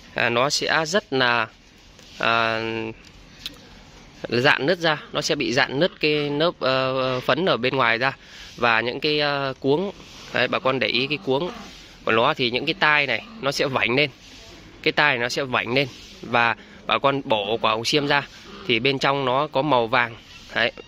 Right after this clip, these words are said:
chuyển sang màu vàng đậm là bà con thu hoạch được. Đấy, cái tai đặc biệt, bà con nhìn cái tai này. Đấy, nó vảnh hết như thế này là bà con có thể cắt và thu hoạch. Và khi bà con vặt cái quả hồng xiêm này ra thì nó cảm thấy nó rất là ít nhựa.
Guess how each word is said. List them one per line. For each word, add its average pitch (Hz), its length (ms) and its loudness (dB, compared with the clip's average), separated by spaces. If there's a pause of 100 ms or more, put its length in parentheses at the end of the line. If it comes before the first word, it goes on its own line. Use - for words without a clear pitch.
chuyển 113 220 0
sang 131 140 0
màu 120 120 2
vàng 117 180 0
đậm 127 180 0
là 117 180 0
bà 117 100 0
con 131 160 -2
thu 139 80 0
hoạch 123 200 2
được. 120 180 0 (540)
Đấy, - 180 0 (140)
cái - 120 -4
tai 151 200 4
đặc 120 100 -2
biệt, 120 240 0
bà 117 100 0
con 135 160 2
nhìn 120 140 0
cái 127 80 0
tai 143 240 4
này. 117 120 -4 (260)
Đấy, 123 460 2 (440)
nó 143 80 4
vảnh 113 240 2
hết 156 180 0
như 139 140 0
thế 139 100 2
này 123 180 2
là 113 80 -2
bà 110 100 0
con 123 220 0
có 139 120 0
thể 107 160 -2 (200)
cắt 175 140 0 (160)
và 117 100 0
thu 131 120 -4
hoạch. 127 160 2 (560)
Và 117 420 2 (280)
khi 156 100 2
bà 127 120 4
con 139 260 0
vặt 123 160 2 (100)
cái 131 300 0 (200)
quả 107 120 4
hồng 113 100 -2
xiêm 135 200 0
này 117 100 0
ra 135 160 0
thì 113 240 -2
nó 120 200 0
cảm 101 240 -2
thấy 120 140 0
nó 160 140 0 (360)
rất 151 200 4
là 131 120 2
ít 175 200 -2
nhựa. 160 220 2